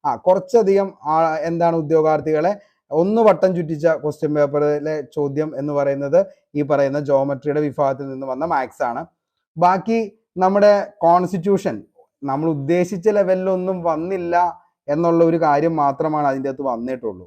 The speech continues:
ഓക്കെ, പക്ഷേ എന്താണ്, ആ, നമുക്ക് വേണ്ട വിധത്തിൽ ഞാൻ ഈ ഒരു എക്സാമിന് പോകുന്നതിന്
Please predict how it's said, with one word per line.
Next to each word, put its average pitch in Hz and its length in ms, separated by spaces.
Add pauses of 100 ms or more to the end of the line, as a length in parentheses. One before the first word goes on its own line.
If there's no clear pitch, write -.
(100)
ഓക്കെ, 131 160 (100)
പക്ഷേ 123 280 (420)
എന്താണ്, 165 320 (380)
ആ, - 20 (240)
നമുക്ക് 170 320 (180)
വേണ്ട 180 340 (140)
വിധത്തിൽ 165 360 (160)
ഞാൻ 143 140 (380)
ഈ - 20 (160)
ഒരു 175 120 (120)
എക്സാമിന് 160 580
പോകുന്നതിന് 160 640